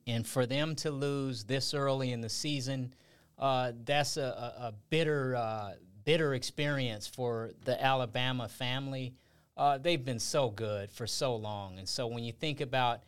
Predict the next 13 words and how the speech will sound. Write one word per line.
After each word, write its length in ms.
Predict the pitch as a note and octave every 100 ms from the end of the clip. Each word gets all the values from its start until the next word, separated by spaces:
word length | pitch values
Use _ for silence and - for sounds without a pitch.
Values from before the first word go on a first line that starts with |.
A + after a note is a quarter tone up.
| _ _
Alabama, 920 | C3+ C3+ C3 A2 B2+ B2+ B2+ B2 A#2+
uh, 260 | G2+ A#2 A2 A#2
they 180 | C#3
can 220 | E3 E3+ D3+
work 280 | D#3+ E3+
themselves 520 | F3 D3+ - D#3+ C#3+ A2+
back, 540 | D#3+ F3+ A#2+ - - _ _ _ _
but, 300 | C3 C3 A#2+
you 240 | B2 B2 C3
know, 200 | A2+ A#2
it 120 | A2
starts 420 | - D3+ C3+ -
immediately. 720 | C3 C#3 C#3+ B2+ G#2+ A2 F#2+